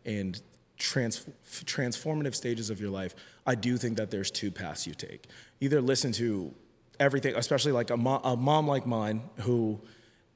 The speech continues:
is a mom to <laughs> multiple people. That's why we call her moms, right? And so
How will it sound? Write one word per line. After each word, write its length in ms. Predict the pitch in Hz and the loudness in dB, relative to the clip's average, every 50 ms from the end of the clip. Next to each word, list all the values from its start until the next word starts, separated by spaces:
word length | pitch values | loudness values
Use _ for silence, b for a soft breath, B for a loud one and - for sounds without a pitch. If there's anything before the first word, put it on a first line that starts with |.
| _ | _
is 100 | 131 123 | -2 0
a 60 | 117 104 | 0 2
mom 400 | 110 117 120 117 113 117 117 113 | 2 4 4 4 4 2 2 0
to 180 | - - 117 | 0 0 0
<laughs> 0 | |
multiple 520 | 117 127 139 135 117 160 156 151 143 131 104 | 0 2 2 4 6 6 4 4 0 -2 -2
people. 280 | - 117 110 - 107 113 | -2 -2 -4 -2 0 0
That's 160 | 113 110 101 | 2 2 2
why 100 | 120 117 | 0 0
we 80 | 113 110 | 0 0
call 240 | - - 123 113 95 | 0 -2 -2 -2 0
her 100 | 117 107 | 0 0
moms, 380 | 101 101 92 82 80 82 95 | 0 0 0 -2 -4 -6 -4
right? 200 | 92 95 95 - | -4 -2 -2 -2
And 140 | - 104 98 | -2 -2 0
so 320 | - - 120 110 107 101 | 0 2 2 2 0 0